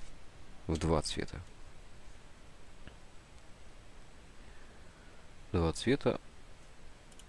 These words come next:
А вот этот цвет удалить. А, чем отличается этот от этот?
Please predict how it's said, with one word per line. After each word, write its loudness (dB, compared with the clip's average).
А 8
вот 4
этот 6
цвет 4
удалить. 6
А, 4
чем 10
отличается 8
этот 4
от 0
этот? -2